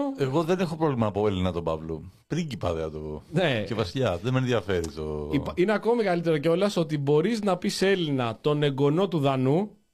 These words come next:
Speaker 2: αλλά δεν μπορείς να πεις Έλληνα τον Νιγηριανό απ' τα Σεπόλια,
Speaker 1: Που
Speaker 2: τον γιο,
Speaker 1: γεννήθηκε
Speaker 2: τον
Speaker 1: εδώ.
Speaker 2: γιο του Νιγηριανού.
Speaker 1: Όχι, δεν δέχονται οι ίδιοι, δεν δέχονται
Speaker 2: Ναι, ναι,
Speaker 1: τον
Speaker 2: ναι.
Speaker 1: Γιάννη Αντετοκούμπο ως Έλληνα, επειδή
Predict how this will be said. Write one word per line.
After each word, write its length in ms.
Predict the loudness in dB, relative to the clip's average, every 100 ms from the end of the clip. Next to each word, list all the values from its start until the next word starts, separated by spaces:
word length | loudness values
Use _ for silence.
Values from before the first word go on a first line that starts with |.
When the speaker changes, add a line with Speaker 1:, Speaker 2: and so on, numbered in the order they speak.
| _ _ _ _ _ _ _ -2 2
Speaker 2:
αλλά 180 | 2
δεν 180 | 2 2
μπορείς 280 | 2 2 2
να 160 | 0 0
πεις 240 | -2 2
Έλληνα 560 | 2 2 0 0 -2 0
τον 160 | 2
Νιγηριανό 1000 | 2 0 0 2 2 2 2 2 0 -2 -6
απ' 180 | -6 -4
τα 80 | -2
Σεπόλια, 440 | -4 -2 0 0
Speaker 1:
Που 80 | 0
Speaker 2:
τον 80 | 0
γιο, 80 | 2
Speaker 1:
γεννήθηκε 360 | 2 0 0
Speaker 2:
τον 100 | 0
Speaker 1:
εδώ. 100 | 2
Speaker 2:
γιο 200 | 2 2
του 100 | 2
Νιγηριανού. 720 | 0 2 2 2 2 2 0 -2
Speaker 1:
Όχι, 220 | -6 -10
δεν 300 | -8 0 0
δέχονται 400 | 2 0 0 0
οι 360 | -2 -2 -4 -2
ίδιοι, 260 | -2 0 0
δεν 100 | 2
δέχονται 220 | 2 2
Speaker 2:
Ναι, 60 | 0
ναι, 60 | -2
Speaker 1:
τον 40 | -2
Speaker 2:
ναι. 20 |
Speaker 1:
Γιάννη 160 | -2 -2
Αντετοκούμπο 560 | -4 -6 -6 -6 -6 -6
ως 160 | -4
Έλληνα, 260 | -4 -2 -6
επειδή 600 | -6 -6 -4 -6 -6